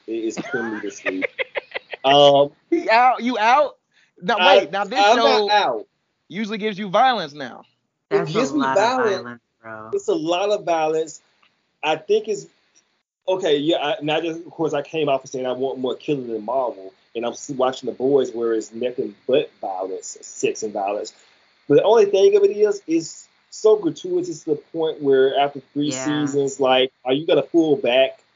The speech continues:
Speaker 1: uh, just a little bit and show us a little bit more nuance with your storyline and with your characters, and just show these buck-, these bodies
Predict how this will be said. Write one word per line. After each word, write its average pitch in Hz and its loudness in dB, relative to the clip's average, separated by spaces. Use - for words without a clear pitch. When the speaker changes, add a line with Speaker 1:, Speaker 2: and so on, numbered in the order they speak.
Speaker 1:
uh, 120 -4
just 131 -2
a 135 -6
little 127 -2
bit 135 0
and 117 -6
show 135 0
us 123 -4
a - -8
little 123 -2
bit 127 0
more 120 -2
nuance 123 -2
with 120 -2
your 113 0
storyline 123 2
and 117 -2
with 113 -8
your 110 -6
characters, 127 0
and 107 -2
just 117 -2
show 123 2
these 120 -6
buck-, 127 0
these 123 -4
bodies 120 0